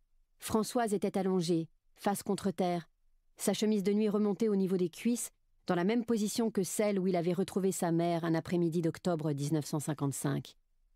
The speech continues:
Mais cette fois, ce n'était plus du sang qui s'écoulait du corps gisant à terre.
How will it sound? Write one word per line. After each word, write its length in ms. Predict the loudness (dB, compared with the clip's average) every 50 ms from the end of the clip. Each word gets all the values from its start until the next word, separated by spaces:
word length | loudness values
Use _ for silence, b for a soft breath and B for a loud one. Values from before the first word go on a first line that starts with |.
| _ _ _ _ _ _ _ _ _ _ _ _ _ -2
Mais 100 | 0 0
cette 180 | 0 -4 -2
fois, 120 | -2 -4 -2
ce 120 | 0 0
n'était 200 | 0 0 0 -2
plus 160 | -4 -2 -2 -2
du 100 | -2 -2
sang 320 | -2 -2 -2 -2 -2 -2
qui 120 | -4 -6 -4
s'écoulait 360 | -4 -4 -2 0 0 0 0
du 120 | 0 -2
corps 240 | -2 -2 -2 -2 0
gisant 300 | 0 -2 0 0 0 0
à 80 | 0 0
terre. 380 | -2 -2 -2 -2 -2 -4 -8